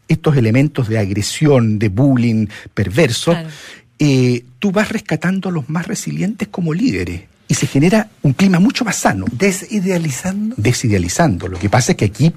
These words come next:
Speaker 3: Porque el
Speaker 1: ejemplo
Speaker 3: adolescente idealiza aquella conducta que lo lleva a figurar.
Speaker 1: Evidente. Y no solo a figurar, aquella conducta
Speaker 3: O sea
Speaker 1: que de alguna manera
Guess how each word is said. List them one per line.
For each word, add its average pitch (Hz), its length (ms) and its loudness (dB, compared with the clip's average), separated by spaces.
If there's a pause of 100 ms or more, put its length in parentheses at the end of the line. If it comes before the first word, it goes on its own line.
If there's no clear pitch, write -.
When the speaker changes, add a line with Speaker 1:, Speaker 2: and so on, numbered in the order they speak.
Speaker 3:
Porque 143 120 4
el 135 80 6
Speaker 1:
ejemplo 131 60 6
Speaker 3:
adolescente 135 640 2
idealiza 175 760 0
aquella 170 340 0
conducta 185 640 -2 (260)
que 156 120 -2
lo 147 100 4
lleva 180 320 4
a - 20 -4
figurar. 180 500 2
Speaker 1:
Evidente. - 560 -2 (180)
Y 131 80 -8
no 151 100 4
solo 156 180 0
a - 20 -2
figurar, 113 540 -4
aquella 131 320 -2
conducta 123 280 -2
Speaker 3:
O - 20 2
sea 170 200 0
Speaker 1:
que 143 140 -2
de 131 60 4
alguna 147 460 0
manera 202 480 0